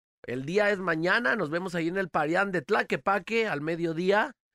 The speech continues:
Para que, pues bueno, no te quedes fuera de la Posada de las Estrellas V I P este próximo jueves catorce de diciembre en las instalaciones de la Expo Ganadera.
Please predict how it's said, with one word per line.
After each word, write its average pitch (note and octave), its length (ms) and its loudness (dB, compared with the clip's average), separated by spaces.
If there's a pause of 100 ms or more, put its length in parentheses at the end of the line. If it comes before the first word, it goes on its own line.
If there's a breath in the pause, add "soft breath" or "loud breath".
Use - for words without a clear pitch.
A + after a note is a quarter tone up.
Para C#3 220 -2
que, G3 340 2
pues C#3+ 280 -6
bueno, D3 220 -2
no C#3+ 100 -4
te D#3 120 -6
quedes E3+ 300 -2
fuera F3+ 320 2
de E3+ 80 0
la C#3+ 140 0
Posada C#3+ 320 -2
de E3 60 0
las C3+ 180 -4
Estrellas F3 500 0
V F3 240 0
I D3+ 40 -4
P F#3+ 260 -4
este E3+ 240 -4
próximo F3 380 -4
jueves A#3 460 2 (380 loud breath)
catorce G#3+ 760 4
de C#4 220 4
diciembre B3+ 840 2
en C#3 120 -4
las C#3 300 -2
instalaciones D3+ 760 -2
de C3 120 -6
la G#2+ 100 -8
Expo C#3 340 -6
Ganadera. C3 880 -6